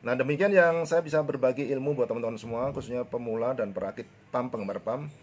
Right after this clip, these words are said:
Selain punya adaptor adalah punya baterai atau ini senjata kita. Ini bedanya bisa portable, bisa ditenteng-tenteng gitu. Kalau listrik kan harus di dekat rumah gitu ya. Ini bisa ke lapangan.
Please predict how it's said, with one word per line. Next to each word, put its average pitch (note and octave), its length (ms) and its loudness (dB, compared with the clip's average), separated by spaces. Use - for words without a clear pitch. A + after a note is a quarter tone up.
Selain C#3 260 2
punya D3 240 0
adaptor E3 340 4
adalah C#3 300 0
punya C3+ 240 0
baterai G#2 400 -2
atau G#2+ 80 -4
ini B2+ 160 -2
senjata A#2 320 2
kita. C#3 320 0
Ini F3 160 -2
bedanya E3 400 6
bisa C#3+ 160 2
portable, D3+ 480 2
bisa D3+ 80 0
ditenteng-tenteng C3 880 2
gitu. G2 240 -6
Kalau G#2+ 160 -2
listrik C#3 320 0
kan D#3+ 160 -2
harus A#2 320 -6
di A2+ 80 -8
dekat G2 240 -8
rumah G2 320 -6
gitu F2+ 160 -6
ya. G#2 240 -8
Ini B2+ 80 -6
bisa A3 160 -10
ke G#2 80 -2
lapangan. A2 400 -4